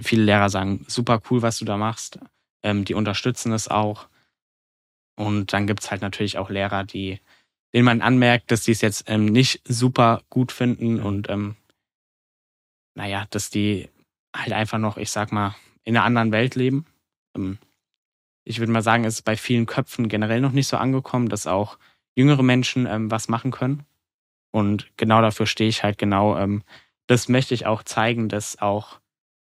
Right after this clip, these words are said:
Speaker 1: bei je-, egal welche, bei welchem Alter man ist, man auch was erreichen kann.
Speaker 2: Was macht das mit dir, wenn du merkst, ähm, wenn irgendwie Lehrer, ich mein, wird jetzt wahrscheinlich eher so unterschwellig sein, dass man irgendwie das Gefühl hat, so die,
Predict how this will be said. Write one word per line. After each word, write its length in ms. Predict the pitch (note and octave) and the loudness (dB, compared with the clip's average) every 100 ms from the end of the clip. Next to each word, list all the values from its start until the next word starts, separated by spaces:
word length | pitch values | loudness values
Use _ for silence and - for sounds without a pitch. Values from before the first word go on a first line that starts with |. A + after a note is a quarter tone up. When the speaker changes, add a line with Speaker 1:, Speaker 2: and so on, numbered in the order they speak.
| - | -2
Speaker 1:
bei 80 | |
je-, 280 | A2 A#2+ C3 - | 2 4 2 0
egal 320 | A#2 B2+ C3 | 2 2 2
welche, 280 | B2 A#2+ - | 0 -2 -2
bei 140 | A2 A2 | 0 4
welchem 300 | A2+ - G2 | 2 2 0
Alter 360 | G#2 G#2+ G#2+ | 2 2 2
man 160 | G#2 G2+ | 0 0
ist, 380 | G#2+ B2 - - - _ _ _ | -2 -4 -8 -14 -20 _ _ _
man 340 | A2 G#2 G2 - | 0 2 0 -4
auch 220 | A2+ A2+ | -2 -2
was 140 | A2 G#2 | -4 -6
erreichen 420 | G2+ G2+ G#2 G2+ | -8 -8 -8 -14
kann. 220 | - - _ _ _ _ _ _ _ | -16 -20 _ _ _ _ _ _ _
Speaker 2:
Was 160 | A2 B2+ | -8 -4
macht 160 | A#2+ | -2
das 160 | D#3 - | -4 -2
mit 160 | A#2+ | -4
dir, 200 | A#2+ D#3 | -2 -4
wenn 120 | D#3+ B2 | -4 -6
du 180 | A#2+ | -6
merkst, 640 | A#2 A2+ B2+ - - - - | -6 -6 -6 -8 -14 -16 -20
ähm, 540 | C3 A2 G#2 G#2 G#2+ - _ _ | -12 -8 -8 -8 -10 -12 _ _
wenn 280 | A#2 A2 A2+ | -6 -6 -6
irgendwie 340 | A2 G#2+ G#2 | -8 -8 -6
Lehrer, 280 | G2+ A2+ A2+ | -6 -4 -4
ich 80 | G2+ | -2
mein, 300 | G#2+ G2+ - _ _ _ | -4 -4 -12 _ _ _
wird 260 | A#2+ A2+ | -10 -6
jetzt 140 | A2 G#2 | -6 -4
wahrscheinlich 340 | G2+ G#2+ G2+ | -4 -4 -4
eher 120 | G#2+ | -4
so 100 | G#2+ | -4
unterschwellig 600 | A2 C3 C3+ - A#2 A#2+ | -2 0 0 2 2 2
sein, 200 | - A2+ | 2 2
dass 200 | B2 A#2 | 4 0
man 100 | A#2 | 0
irgendwie 180 | A2+ A2+ | -2 -2
das 120 | A2 | -2
Gefühl 400 | - G#2 - C#3 A#2+ | -4 -4 0 4 4
hat, 140 | B2 | 2
so 140 | A#2+ | 0
die, 200 | A2+ A2+ | 0 0